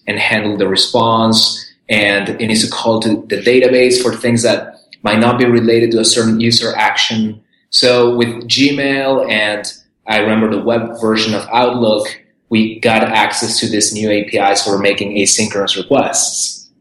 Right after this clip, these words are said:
And I think that took us really far in terms of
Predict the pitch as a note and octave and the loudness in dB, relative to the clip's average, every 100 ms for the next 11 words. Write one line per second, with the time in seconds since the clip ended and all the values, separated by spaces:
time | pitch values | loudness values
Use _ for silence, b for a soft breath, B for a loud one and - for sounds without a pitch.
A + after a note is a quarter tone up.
0 | _ C#3 B2 A#2+ A#2 A#2 B2+ A#2+ D#3+ D#3 | _ 0 4 4 4 2 0 0 0 0
1 | D3 C#3 - C3 A#2+ - A#2 A#2 A2 - | 2 0 0 -2 -2 -2 0 2 0 0
2 | G#2 G2+ G2+ - G2+ - F#2 F2 | 0 0 -2 -4 -4 -2 -2 -2